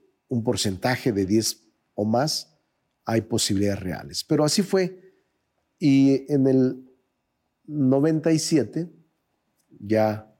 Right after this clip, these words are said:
al renunciar al pri, eh, en el noventa y ocho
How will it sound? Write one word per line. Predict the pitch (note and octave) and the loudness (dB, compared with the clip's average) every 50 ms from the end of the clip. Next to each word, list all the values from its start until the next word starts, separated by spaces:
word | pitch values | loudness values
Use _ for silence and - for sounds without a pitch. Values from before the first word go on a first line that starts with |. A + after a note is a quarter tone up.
| _ _ _ _ _ _ _ _ _ _ - | _ _ _ _ _ _ _ _ _ _ -12
al | G2+ G2+ G2+ | -10 -6 -4
renunciar | G#2+ G#2 G#2 G2+ G2+ G2 - - A#2+ A2+ | -2 -2 0 0 -2 -2 -2 0 2 2
al | A#2+ A#2 A#2 - | 2 0 -2 -2
pri, | - B2+ B2+ B2+ C#3 - - _ _ _ _ _ _ _ _ _ _ _ _ _ _ _ _ _ _ _ _ _ _ _ _ _ _ | -4 -2 -2 -2 -4 -8 -14 _ _ _ _ _ _ _ _ _ _ _ _ _ _ _ _ _ _ _ _ _ _ _ _ _ _
eh, | - G#2+ G2 G2 F#2+ G2 G2 - - | -6 -4 -2 -2 -2 -4 -6 -8 -10
en | - A2 G#2 | -6 -2 0
el | G#2+ G#2+ | 0 0
noventa | G#2+ G2+ G#2 G2 F#2+ A2+ | 2 0 0 0 0 0
y | G#2+ G#2 A2+ | 2 2 2
ocho | A2 G#2 - - B2+ B2 B2+ | 2 0 -2 -6 -8 -8 -8